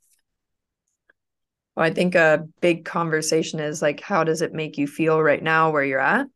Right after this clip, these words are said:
in the way that you seek feedback, um, or the way that you look at feedback? And if what you want is truly to develop and get better, does looking at feedback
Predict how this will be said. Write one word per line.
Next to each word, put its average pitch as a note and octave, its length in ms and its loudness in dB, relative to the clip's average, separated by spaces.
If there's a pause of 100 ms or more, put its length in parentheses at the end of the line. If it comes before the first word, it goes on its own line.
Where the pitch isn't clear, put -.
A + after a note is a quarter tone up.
(520)
in G3 120 0
the F3+ 80 0
way E3+ 140 0
that D#3+ 140 -6
you D#3+ 100 -4
seek D3 300 -8
feedback, D#3 580 -6 (920)
um, D#3 520 -8 (920)
or F3+ 100 4
the F3+ 80 4
way F3 120 6
that E3+ 100 2
you E3 100 6
look D#3+ 220 2
at D3+ 140 -2
feedback? D3 540 -2 (640)
And F3 160 -2
if E3+ 200 -2 (120)
what F3+ 380 2
you F#3+ 260 0
want F3 560 -2 (920)
is F#3+ 200 -4
truly F#3 420 0
to F3 140 -4
develop E3 460 -2
and D3+ 140 -8
get D3 260 -8
better, F3 420 -2 (1600)
does F#3 400 2
looking F#3 420 0
at D#3 180 -4
feedback D#3+ 720 -2